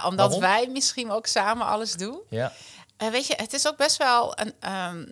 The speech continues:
Speaker 1: nou ja, zwaar wil ik niet zeggen, maar het is wel uitdagend voor, eh, voor een man om alles alleen te doen.
Speaker 2: Mhm.
Speaker 1: En natuurlijk heb je businesspartners, personeel, adviseurs. Maar er is niemand anders die je zoveel kan vertrouwen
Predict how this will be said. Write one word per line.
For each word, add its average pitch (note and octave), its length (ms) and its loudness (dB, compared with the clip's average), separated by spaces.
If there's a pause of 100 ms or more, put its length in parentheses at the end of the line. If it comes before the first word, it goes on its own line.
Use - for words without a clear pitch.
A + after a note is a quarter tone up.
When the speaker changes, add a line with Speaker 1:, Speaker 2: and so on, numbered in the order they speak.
(340)
Speaker 1:
nou E3+ 180 -4
ja, D#3+ 100 -2
zwaar D#3 400 2
wil F#3+ 100 -4
ik F3 60 -8
niet E3 160 -8
zeggen, G#3 280 -4
maar G3+ 80 -6
het G3 80 -2
is A3 60 0
wel - 80 -2
uitdagend G3 800 0
voor, G3+ 220 -4
eh, F3+ 160 -6
voor F#3+ 180 -4
een F3 120 -4
man G#3 260 0
om G3 100 -10
alles G#3 240 -2
alleen F3 340 -4
te E3+ 140 -12
doen. - 260 -20 (240)
Speaker 2:
Mhm. G2 200 -10
Speaker 1:
En G3 80 -2
natuurlijk C#4+ 380 -2
heb B3 100 -4
je G#3 120 -6
businesspartners, E3 920 -2
personeel, E3 680 -4
adviseurs. D3+ 1000 -6 (360)
Maar F#3 160 -2
er A3 80 0
is A#3 100 -4
niemand C#4+ 280 -4
anders C#4 360 0
die G3 200 -10
je F#3+ 120 -4
zoveel A3+ 500 0
kan G3+ 360 0 (120)
vertrouwen A3 720 0